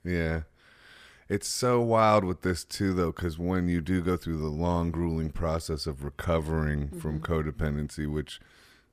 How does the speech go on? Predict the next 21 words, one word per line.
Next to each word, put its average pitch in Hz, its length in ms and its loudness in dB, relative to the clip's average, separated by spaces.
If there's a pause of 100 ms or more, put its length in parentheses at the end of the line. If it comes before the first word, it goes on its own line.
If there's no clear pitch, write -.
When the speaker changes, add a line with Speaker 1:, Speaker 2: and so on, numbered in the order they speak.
(140)
Speaker 1:
I 92 160 4
don't 90 200 2
think 82 220 -2
there's 78 180 0
an 73 140 -2
end 85 280 0
point 69 360 -4
to 73 60 -2
Speaker 2:
No. 71 140 2
Speaker 1:
it. 73 160 0 (200)
It's 82 220 -4
just - 320 -4
an, 76 240 0
it's 78 240 -6
just - 320 -4
a 76 80 0
maintenance 76 720 -2
and 71 180 -2
a 73 120 0
Speaker 2:
Mm-hmm. 64 160 -4
Speaker 1:
progression. 76 840 0